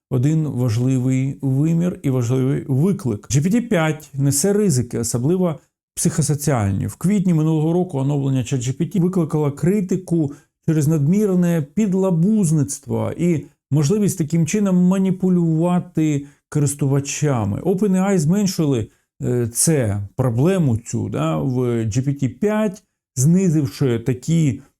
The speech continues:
от надто компліментарні відповіді з чотирнадцяти з половиною відсотків до шести відсотків в тестах. Але The Washington Post нещодавно повідомили, що, м, чат-боти на базі штучного інтелекту, такі як чат Джі Пі Ті, можуть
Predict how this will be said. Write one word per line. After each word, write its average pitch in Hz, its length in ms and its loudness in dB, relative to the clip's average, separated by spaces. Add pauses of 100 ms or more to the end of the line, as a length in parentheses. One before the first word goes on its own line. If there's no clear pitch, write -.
(220)
от 117 220 -4
надто 147 400 -2
компліментарні 143 1040 0
відповіді 147 760 0
з 117 220 -2
чотирнадцяти 151 560 -4
з - 40 -8
половиною 185 460 -2
відсотків 143 540 -4
до 139 140 0
шести - 300 -4
відсотків 143 520 -4
в - 80 -14
тестах. 107 520 -10
Але 156 240 -2 (400)
The 131 180 0
Washington 156 580 0
Post 233 600 -2
нещодавно 165 520 2
повідомили, 156 580 0
що, 135 420 -2 (320)
м, 135 160 -4
чат-боти 165 880 2
на 139 80 2
базі 139 240 0
штучного 143 480 0
інтелекту, 180 460 -2
такі 131 200 -2
як 139 140 0
чат 147 160 0
Джі 131 120 0
Пі 156 120 -2
Ті, 202 140 0
можуть 165 400 0